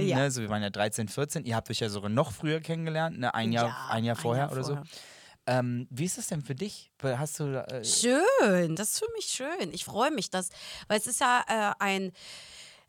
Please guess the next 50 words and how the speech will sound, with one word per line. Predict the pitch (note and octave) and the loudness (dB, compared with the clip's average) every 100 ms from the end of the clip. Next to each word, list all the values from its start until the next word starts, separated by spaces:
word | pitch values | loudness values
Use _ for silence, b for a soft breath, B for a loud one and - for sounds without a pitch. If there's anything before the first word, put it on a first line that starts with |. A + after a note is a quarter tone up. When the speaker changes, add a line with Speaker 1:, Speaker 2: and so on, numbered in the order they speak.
| B B F#3+ - - - | B B -6 -12 -12 0
Speaker 1:
modern | A3+ B3 F#3 A#3+ C4+ D4+ E4 D#4 | 4 4 4 2 4 4 4 2
gesehen | C4 G3+ A3+ B3+ C#4 | 2 2 0 0 -2
ist | A#3+ A3 | -2 0
es | A3+ - | 0 2
ja | G#3+ | 2
nichts | G#3 A3+ - - A3 | 2 2 0 -4 -2
mehr, | A3 G#3+ | 0 0
was | F#3+ G3 | 0 -2
man | G#3+ G3 | -2 -4
wirklich | F#3+ F#3+ G3+ | -4 -4 -2
machen | A3+ D4 | -2 0
muss, | D#4 D#4 | -2 0
aber | C#4+ B3+ | 0 -2
ich | A3+ | -4
find, | - D4 D4+ | -4 -2 -2
dadurch | B3 C4+ C#4+ - | -2 -4 -6 -6
kriegt's | C#4 - - | -10 -6 -4
irgendwie | C#4+ B3 | -4 -4
noch | B3+ C#4 - | -6 -6 -8
mehr | E3+ D3+ | -8 -8
Romantik, | D3+ D3+ D3 C#3 - D#3 | -8 -6 -6 -8 -8 -8
dass | G3 F#3+ | -6 -4
man | A3 G3+ | -2 -4
so | G3+ | -4
sagt, | G#3 A3 - | -4 -4 0
„Ja, | A3 | 4
okay, | C4 - B3+ | 4 2 -2
man | G#3+ | -2
muss | F#3+ B3+ | -2 -4
das | C4+ C4 | -6 -6
nicht | C4 | -2
mehr | |
machen, | A#3 A3 | 0 0
es | G3 - | -2 -4
ist | A3 G3+ | -2 -4
ja | |
nur | F#3 F#3 | -4 -8
ein | - - | -6 -6
Stück | - A#3 | -6 -6
Papier, | A#3+ - A#3 | -8 -6 -4
bla | G3 G3+ | 2 2
bla, | G#3+ | 2
man | A3 G3 | 0 -2
kann's | - - | -4 -4
ja | |
echt | - G#3+ | -2 -4
von | - G#3+ | -4 0
jeder | A3 G#3+ | 2 2
Seite | F3+ G#3 - | 2 2 0
sehen.“ | E3 E3+ | 0 0